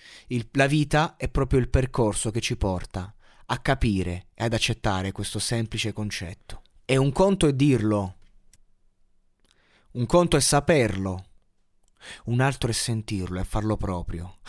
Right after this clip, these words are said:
perché a capirlo ci possono volere quindici, venti anni, venticinque, trenta per qualcuno, ma a sentirlo ci può volere più che una vita intera, forse anche oltre.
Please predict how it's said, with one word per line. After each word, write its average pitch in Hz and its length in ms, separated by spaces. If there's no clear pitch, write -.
perché 120 220
a 139 80
capirlo 147 600
ci 127 140
possono 127 360
volere 123 360
quindici, 127 420
venti 117 300
anni, 95 500
venticinque, 101 960
trenta 90 580
per 73 160
qualcuno, 85 800
ma 117 180
a 113 40
sentirlo 117 600
ci 104 140
può 107 120
volere 104 560
più 131 140
che 127 100
una 123 140
vita 123 200
intera, 123 340
forse 123 340
anche 123 260
oltre. 98 560